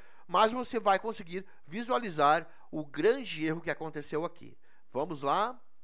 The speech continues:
Beleza. Então aqui mostra, no começo do vídeo, mostra, né, o que acontece realmente, né,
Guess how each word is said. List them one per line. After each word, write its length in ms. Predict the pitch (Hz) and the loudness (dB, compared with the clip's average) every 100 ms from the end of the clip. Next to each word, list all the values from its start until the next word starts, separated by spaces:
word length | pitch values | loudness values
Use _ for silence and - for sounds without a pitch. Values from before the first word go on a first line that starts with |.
| - - | -14 -6
Beleza. 480 | 151 110 - - - - - - - - - - - - | -4 -4 -8 -10 -12 -12 -14 -14 -14 -14 -14 -14 -14 -12
Então 260 | 147 247 285 | -4 0 2
aqui 240 | 262 - | 0 -2
mostra, 440 | 220 165 208 - 156 | -4 0 0 -2 -6
no 100 | 156 | -2
começo 320 | 151 165 180 | -2 -4 -6
do 100 | 170 | -6
vídeo, 420 | 147 185 139 120 - - | -6 -8 -8 -10 -10 -12
mostra, 520 | 302 208 180 - 117 - | 0 2 2 0 -6 -6
né, 300 | - 143 175 - - - - | -2 0 0 -6 -12 -12 -2
o 140 | 165 | -2
que 160 | - 214 | 2 2
acontece 580 | 240 294 - 240 277 | 2 -6 2 4 4
realmente, 500 | 185 170 135 127 - | 2 0 0 -4 -6
né, 200 | 147 220 | -4 -4